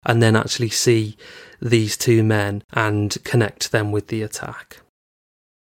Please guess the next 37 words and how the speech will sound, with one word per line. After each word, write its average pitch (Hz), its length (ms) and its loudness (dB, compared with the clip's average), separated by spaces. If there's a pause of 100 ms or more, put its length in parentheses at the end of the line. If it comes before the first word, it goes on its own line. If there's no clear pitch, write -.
(140)
So 135 220 2
the 131 180 0
case 143 460 0
was 127 180 -2
beginning 120 400 0
to 123 100 -6
seem 117 280 2
more 123 220 6
and 113 80 2
more 110 180 4
bizarre 107 400 -2
with 104 160 -2
each 113 240 -6
passing 110 400 -8
day 104 260 -2
now. 104 380 -8 (300)
The 131 100 6
next 131 200 0
day, 120 160 6
on 113 120 4
February 120 340 0
the 113 80 -2
fourteenth 135 600 2
in 120 60 -4
twenty 120 240 0
nineteen, 117 460 0
the 113 60 0
police 127 340 0
arrested 120 460 -4
two 147 240 2
Nigerian 117 680 0
brothers, 110 560 -8
Ola 139 260 4
Osundero 123 920 2
and 117 160 -4
Abel 113 300 -2
Osundero, 113 840 -8